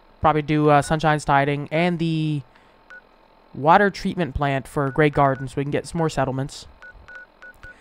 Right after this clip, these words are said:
And I'm gonna do a little bit more exploring in this area. Obviously there's something there 'cause, I mean, I, I took this path down to, uh,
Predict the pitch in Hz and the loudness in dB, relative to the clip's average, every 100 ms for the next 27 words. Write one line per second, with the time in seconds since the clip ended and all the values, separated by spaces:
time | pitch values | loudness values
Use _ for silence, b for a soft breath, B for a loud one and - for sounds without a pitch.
0 | B B B B 170 196 175 185 185 180 | B B B B 2 2 2 2 4 2
1 | 175 170 170 165 - 165 165 151 139 165 | 2 2 2 0 0 2 2 2 0 0
2 | 143 127 131 147 - _ _ - 151 170 | 0 -2 -2 -4 -8 _ _ -2 0 0
3 | - 143 131 165 156 135 127 127 131 131 | 0 -2 -2 -2 -2 -4 -4 -4 -4 -8
4 | - - - - - - _ _ _ - | -8 -14 -18 -20 -20 -20 _ _ _ -8
5 | 135 127 - 143 - - 185 - 160 - | -4 -2 -2 -6 -6 -6 -6 -4 -4 2
6 | 151 131 - 135 131 123 123 B B B | 2 2 0 -2 -2 -6 -8 B B B
7 | B - - _ _ - 123 123 | B -20 -20 _ _ -4 -2 0